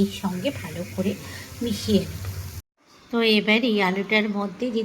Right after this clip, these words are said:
ধনেপাতাটা ছিল সেই ধনেপাতাটা আমি ভালো করে মিশিয়ে নেব, দিয়ে আলুটাকে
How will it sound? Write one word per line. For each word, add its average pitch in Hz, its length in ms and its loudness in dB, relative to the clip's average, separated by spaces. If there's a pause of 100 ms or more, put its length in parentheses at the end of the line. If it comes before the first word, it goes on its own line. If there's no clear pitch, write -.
ধনেপাতাটা 202 580 2 (120)
ছিল 180 180 -6 (360)
সেই 196 240 -2
ধনেপাতাটা 185 640 0
আমি 196 100 2 (140)
ভালো 175 220 0 (100)
করে 196 160 -2 (120)
মিশিয়ে 185 500 -2
নেব, 170 140 0 (1900)
দিয়ে 190 280 2 (320)
আলুটাকে 185 420 -2